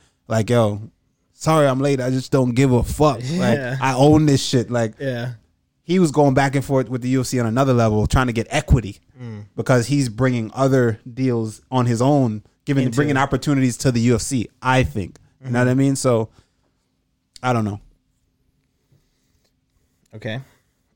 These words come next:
Speaker 2: And last
Speaker 1: But I could be just
Speaker 2: Oh.
Speaker 1: talking on my ass.
Speaker 2: No, you could be. I don't know. I don't know either. I don't know. I really
Speaker 1: <laughs>
Speaker 2: don't
Speaker 1: We
Speaker 2: know.
Speaker 1: don't know.
Speaker 2: Well,
Speaker 1: But
Speaker 2: either
Speaker 1: he was
Speaker 2: that
Speaker 1: getting big money, but I think it was piece of other sh-, other things. Like, a U F C wasn't cutting him a check for ten mil.
Speaker 2: Mm-mm.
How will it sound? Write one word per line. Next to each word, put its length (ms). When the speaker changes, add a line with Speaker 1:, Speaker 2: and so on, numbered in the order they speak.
Speaker 2:
And 280
last 220
Speaker 1:
But 80
I 80
could 200
be 100
just 280
Speaker 2:
Oh. 80
Speaker 1:
talking 260
on 80
my 160
ass. 320
Speaker 2:
No, 80
you 80
could 160
be. 160
I 80
don't 120
know. 160
I 120
don't 100
know 140
either. 360
I 140
don't 140
know. 60
I 240
really 120
Speaker 1:
<laughs> 120
Speaker 2:
don't 160
Speaker 1:
We 60
Speaker 2:
know. 60
Speaker 1:
don't 220
know. 240
Speaker 2:
Well, 100
Speaker 1:
But 140
Speaker 2:
either 100
Speaker 1:
he 60
was 100
Speaker 2:
that 40
Speaker 1:
getting 180
big 140
money, 200
but 120
I 120
think 240
it 60
was 220
piece 320
of 200
other 260
sh-, 100
other 280
things. 460
Like, 180
a 40
U 140
F 60
C 180
wasn't 260
cutting 200
him 140
a 60
check 240
for 80
ten 240
mil. 160
Speaker 2:
Mm-mm. 240